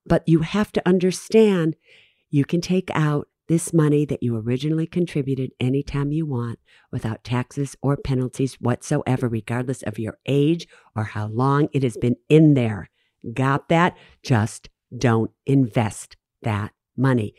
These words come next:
Just put it to work, like in a savings account or a short-term treasury bill.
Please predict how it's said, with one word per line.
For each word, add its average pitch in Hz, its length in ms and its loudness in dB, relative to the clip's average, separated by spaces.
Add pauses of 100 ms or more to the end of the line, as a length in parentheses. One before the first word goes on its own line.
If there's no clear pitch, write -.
(160)
Just - 300 -12
put 123 160 0
it 123 180 -2
to 185 140 0
work, 156 420 2 (240)
like 120 220 -6
in 123 260 0
a 110 80 -6
savings 135 580 0
account 135 460 -4 (380)
or 117 400 2
a 113 80 -4
short-term 123 760 0 (220)
treasury 139 480 2
bill. 127 400 -2